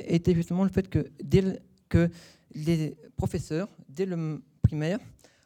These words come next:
pensaient justement que, le redoub-, que l'école est ouverte à tous et que chacun pouvait justement, euh, réussir tout en travaillant, sans être conscient des, euh,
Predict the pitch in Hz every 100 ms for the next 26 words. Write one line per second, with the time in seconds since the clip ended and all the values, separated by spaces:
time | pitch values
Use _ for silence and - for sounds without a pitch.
0 | _ 175 170 190 170 - 165 180 185 165
1 | 175 170 _ _ _ _ _ - 165 156
2 | 151 - 165 160 151 180 175 156 170 160
3 | - 175 254 - - _ _ _ _ _
4 | _ - 175 170 190 185 202 202 175 151
5 | 165 156 - 165 175 175 - 151 151 147
6 | 139 - _ - _ _ _ 165 170 -
7 | 196 208 - - 165 - 151 147 175 262
8 | - _ - _ _ _ - 208 196 196
9 | - 175 170 - - 175 156 - 196 175
10 | 180 165 147 147